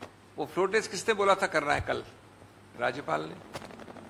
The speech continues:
वो राज्यपाल के निर्णय को तो quash कर दिया इस उच्चतम न्यायालय ने। ये तमाचा नहीं है राजनीतिक, कानूनी, ethical, कुछ भी कह लीजिए, नैतिक। स्पीकर ने क्या किया?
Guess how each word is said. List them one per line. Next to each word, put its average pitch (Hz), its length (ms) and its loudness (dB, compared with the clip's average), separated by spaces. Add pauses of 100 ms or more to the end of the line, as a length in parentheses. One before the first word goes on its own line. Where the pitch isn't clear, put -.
(460)
वो 175 80 4
राज्यपाल 196 440 12
के 214 80 4
निर्णय 196 280 4
को 226 120 8
तो 226 100 8
quash 220 280 8
कर 226 140 4
दिया 240 180 4
इस - 180 -2 (120)
उच्चतम 214 260 -4
न्यायालय 214 280 0
ने। 240 100 -12 (2000)
ये - 40 -8
तमाचा 175 420 6
नहीं 214 180 4
है 254 80 6
राजनीतिक, 214 640 4
कानूनी, 208 500 4
ethical, 208 720 0 (440)
कुछ 165 140 0
भी 196 120 -2
कह 196 140 4
लीजिए, 196 220 4
नैतिक। 175 400 0 (1080)
स्पीकर 220 500 6
ने 240 100 8
क्या 214 220 12
किया? 226 480 4